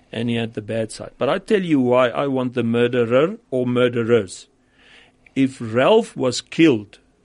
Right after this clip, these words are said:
by the farmer that he knocked with nine hundred thousand rand out of rage because a totally innocent person was knocked by him, this is an example, and he's lost it, and he went up to Ralph and he killed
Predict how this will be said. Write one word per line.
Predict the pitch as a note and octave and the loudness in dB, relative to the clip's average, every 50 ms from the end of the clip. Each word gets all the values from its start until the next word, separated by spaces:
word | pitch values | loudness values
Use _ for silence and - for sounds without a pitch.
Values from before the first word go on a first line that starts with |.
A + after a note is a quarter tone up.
| _ _ _ _ _ | _ _ _ _ _
by | - G#2+ A2+ A#2+ B2+ C3+ | -12 -6 -2 0 0 0
the | C3 B2+ B2+ A#2+ | 0 0 -2 -2
farmer | - - - F3+ F3+ F3+ F3+ F3+ F3+ E3+ | -4 -6 -6 -4 -2 -2 -2 -2 -2 -2
that | D3 B2+ B2 B2 | 0 0 -2 -2
he | B2 A#2+ A#2+ | -2 -2 -4
knocked | B2 B2 B2 C3 C3+ - - _ - | -4 -2 0 0 0 -2 -4 _ -14
with | - A2 - - | -12 -12 -12 -10
nine | B2 B2+ B2 C3 C3+ C3 | -6 -4 -4 -4 -2 -4
hundred | B2+ B2+ B2 B2+ B2 - | -4 -4 -4 -6 -8 -6
thousand | - C3 B2 B2 A#2+ A2 A#2 A2+ A2+ G#2+ G#2 | -4 -2 -2 -2 -2 -2 -4 -6 -8 -6 -4
rand | A2+ A#2 A2+ A2 G2+ G2 - - _ _ _ _ _ _ _ _ _ _ _ | -4 -2 -2 -4 -6 -10 -14 -20 _ _ _ _ _ _ _ _ _ _ _
out | B2 C3 C3 C3+ | -2 0 0 2
of | C3+ B2 G#2+ G#2+ G#2+ | 0 0 -2 -2 -2
rage | A#2+ C3+ C#3+ C#3+ C3+ - - | 0 2 2 2 0 -2 -4
because | - A#2 A#2 - A#2+ A#2 A2 A#2 | -10 -12 -8 -6 -6 -6 -6 -8
a | A#2 | -12
totally | - _ - F3 F3 F3+ F3+ - F#3+ E3+ E3 E3+ E3+ - - _ _ _ | -12 _ -2 -2 -2 -2 -2 -6 -8 -6 -6 -6 -8 -10 -16 _ _ _
innocent | - F3 F3+ F#3+ F#3 F3 - - E3+ D#3+ D#3 - - _ _ | -6 -4 -4 -2 -2 -4 -4 -4 -6 -6 -6 -8 -14 _ _
person | - D3 C#3 C3 - - A2+ G#2+ A2 A2+ | -2 -2 -2 -2 -4 -8 -12 -14 -14 -14
was | A#2 A#2 - - | -12 -12 -10 -8
knocked | A#2+ A#2+ B2+ B2 B2+ - _ _ - | -6 -4 -2 -2 -2 -2 _ _ -6
by | C#3+ C3 C3 | -4 -4 -4
him, | C3 B2+ B2+ C#3+ - _ _ _ _ _ _ _ _ _ | -4 -6 -8 -10 -12 _ _ _ _ _ _ _ _ _
this | - A2 G#2+ | -14 -12 -10
is | C3 B2 - | -10 -8 -6
an | C#3 C3 | -6 -4
example, | B2+ A#2+ A2+ A#2+ C3 C3+ C#3 B2+ C3 - A2 G#2+ - _ _ _ _ _ _ _ _ _ _ - | -6 -6 -4 -4 -2 -2 -4 -4 -8 -12 -18 -18 -20 _ _ _ _ _ _ _ _ _ _ -8
and | - A#2 B2 | -4 -2 -2
he's | B2 A#2 A2+ A#2+ | -2 -2 -2 -4
lost | A2+ A2+ C3 D3 D#3+ D#3 - E3 | -2 0 2 2 2 0 -2 -6
it, | D3 - - | -6 -6 -8
and | A#2+ A#2 | -10 -8
he | A2+ | -6
went | A#2+ C3 C#3+ D#3 D3+ | -4 -4 -4 -2 0
up | E3 D3+ - _ | -2 -2 -2 _
to | - C#3 C3+ | -8 -6 -4
Ralph | B2 B2+ B2+ B2+ C3 C3 A#2+ - - | -2 0 0 0 0 -2 -4 -8 -12
and | A2 G#2+ | -14 -12
he | A2 A#2 | -12 -14
killed | - - - D#3 C#3+ C3+ C3 | -8 -2 2 2 2 2 0